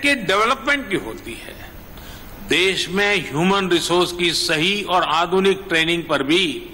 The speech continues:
बहुत जोर दिया जा रहा है। आपने खुद भी देखा है कि कैसे बीते दो तीन वर्षों में ही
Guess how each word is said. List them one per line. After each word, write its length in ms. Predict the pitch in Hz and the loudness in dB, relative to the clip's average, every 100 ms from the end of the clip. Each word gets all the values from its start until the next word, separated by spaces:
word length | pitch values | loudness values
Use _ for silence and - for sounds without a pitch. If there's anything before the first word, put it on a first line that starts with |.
| - - - - - - - - - - | -18 -18 -20 -18 -18 -18 -18 -18 -12 -2
बहुत 580 | 180 165 220 240 160 - | 0 4 4 4 0 0
जोर 280 | 147 190 202 | 4 6 4
दिया 280 | 160 131 107 | 4 2 2
जा 160 | 104 98 | -2 -4
रहा 380 | 101 - - - | -4 -6 -10 -12
है। 140 | - - - - - - - - - - - | -14 -16 -18 -20 -20 -18 -18 -16 -16 -10 0
आपने 380 | 208 240 254 269 - | 0 2 2 0 0
खुद 200 | - 247 | 0 4
भी 180 | 269 311 | 6 6
देखा 320 | 277 196 180 175 | 6 4 2 0
है 240 | 139 160 175 - - - - - - - - | 2 0 0 -6 -16 -16 -18 -18 -18 -12 -2
कि 100 | 233 233 233 | -2 -2 -2
कैसे 640 | 208 214 214 - 240 262 240 156 | 2 2 0 2 4 4 4 2
बीते 460 | 196 208 - 214 214 | 0 0 4 6 6
दो 200 | 170 185 | 6 4
तीन 260 | 185 196 180 | 4 2 4
वर्षों 420 | 196 - - 156 | 2 0 0 0
में 200 | 143 139 | 2 0
ही 420 | 131 208 185 - | 2 0 0 -4